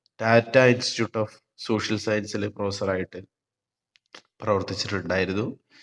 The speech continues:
അദ്ദേഹത്തിൻ്റെ ആത്മകഥയ്ക്ക്, രണ്ടായിരത്തി ഇരുപത്തൊന്നിന് മികച്ച ആത്മകഥയ്ക്കുള്ള കേരള സാഹിത്യ അക്കാദമി അവാർഡ് കിട്ടിയെങ്കിലും അദ്ദേഹം അത്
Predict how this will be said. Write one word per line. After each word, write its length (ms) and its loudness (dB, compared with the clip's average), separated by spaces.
അദ്ദേഹത്തിൻ്റെ 420 6
ആത്മകഥയ്ക്ക്, 600 4
രണ്ടായിരത്തി 440 2
ഇരുപത്തൊന്നിന് 480 -2
മികച്ച 300 -4
ആത്മകഥയ്ക്കുള്ള 680 -4
കേരള 240 2
സാഹിത്യ 400 4
അക്കാദമി 400 -2
അവാർഡ് 400 2
കിട്ടിയെങ്കിലും 540 -4
അദ്ദേഹം 260 -6
അത് 120 -2